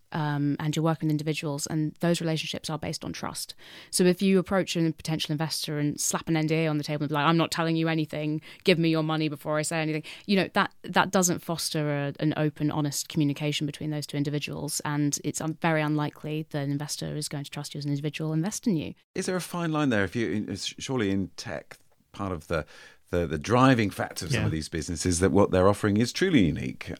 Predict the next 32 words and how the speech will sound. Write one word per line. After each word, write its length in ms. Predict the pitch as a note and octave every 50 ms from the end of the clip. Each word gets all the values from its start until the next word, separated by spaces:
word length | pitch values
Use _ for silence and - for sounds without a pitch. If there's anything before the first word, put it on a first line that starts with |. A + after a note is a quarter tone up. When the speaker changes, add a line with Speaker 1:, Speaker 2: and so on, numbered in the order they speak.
| - E2+
Speaker 2:
Um, 260 | E2+ E2+ E2 E2 D#2+
Speaker 3:
Yeah. 60 | D#2
Speaker 2:
so 420 | - - G#2+ G2 F#2 F#2 F2+ E2 - - - - -
Speaker 1:
Mm. 140 | E3+ E3 D#3+
Speaker 2:
if 120 | D#2+ -
I'm 280 | E2+ F2 G2 A2 G#2+ F2+ - -
gonna 180 | G2+ F2+ E2+
come 300 | E2 - G2+ G2+ G2+ G2
to 140 | E2+ D#2+ E2
you, 140 | D2+ D#2+ F2
how 120 | G#2 C3+
do 100 | D3 D3+
I 60 | D3+
know 140 | D3+ D3+ D3+
I 100 | D#3 D#3+
can 240 | - - D3 C#3 - -
trust 360 | - - G#2 - - - -
you 60 | G#2+ F#2
not 160 | F#2 - -
to 100 | - -
take 220 | - - - -
that 120 | - F2 D#2+
idea? 260 | D2+ D#2 - - -
Speaker 3:
But, 120 | - -
but 120 | - - -
equally, 480 | A#2+ B2+ A#2+ - - - G2+ E2 D#2+ D#2+
if 160 | D#2 - A2+
I'm 160 | A2+ G#2+ G2
sat 240 | - - F#2+ D#2+ - -
there 340 | - E2+ E2 D#2+ D#2+ D2 -
as, 640 | - E2 D#2 D2+ D2+ D2 D2 C2+ - - - - - - -
um, 440 | D#2 D2+ C#2+ C#2+ C#2 C2+ C2+ -